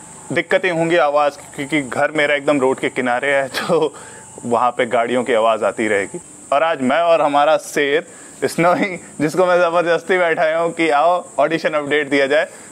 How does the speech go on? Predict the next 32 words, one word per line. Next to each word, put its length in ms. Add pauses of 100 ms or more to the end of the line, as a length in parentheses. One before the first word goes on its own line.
तो 60
हम 160
दोनों 240
मिल 220
के 120
आज 140
audition 320
update 300
देंगे। 300 (360)
तो 80
चलिए 320 (300)
पहली 160
update 300
की 120
ओर 60
चलते 280
हैं। 100 (420)
तो 100
start 340
करें 240
स्नोई? 340 (640)
हाँ 360 (420)
बोलो, 180
चलो। 360
तो 500
अपनी 180
जो 80
पहली 300
update 340
है 60
वो 100
मराठी 580